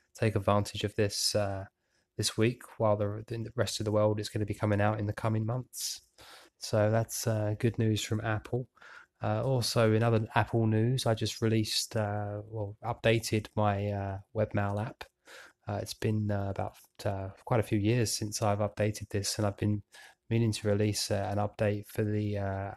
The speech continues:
I O S ten, Apple iPhone ten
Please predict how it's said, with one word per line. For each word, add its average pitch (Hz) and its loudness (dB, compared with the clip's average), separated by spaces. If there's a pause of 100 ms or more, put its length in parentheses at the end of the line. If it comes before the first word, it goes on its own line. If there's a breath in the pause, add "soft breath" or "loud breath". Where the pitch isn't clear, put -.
(200)
I 110 2
O 107 2
S - -4
ten, 110 -2
Apple 110 -2
iPhone 104 0
ten 113 2